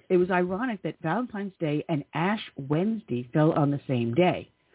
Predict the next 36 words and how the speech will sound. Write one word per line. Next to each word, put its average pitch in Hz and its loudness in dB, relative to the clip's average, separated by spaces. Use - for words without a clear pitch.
Now, 160 2
Ash 196 2
Wednesday 226 2
being 170 4
the 165 2
Day 156 2
of 156 -2
Atonement, 233 0
that 170 6
is, 165 -4
people 233 -2
often 190 -2
see 202 -2
as 160 0
being 156 2
a 151 -2
very, 170 2
very 156 0
sad 143 0
day, 95 0
but - 4
yet 220 2
it's 202 -2
a 190 2
day 208 2
of 156 2
love. 151 2
That 190 4
what 226 -2
greater 226 0
love 202 2
can 202 -2
anyone 180 2
give 180 2
than 156 4
the 147 -2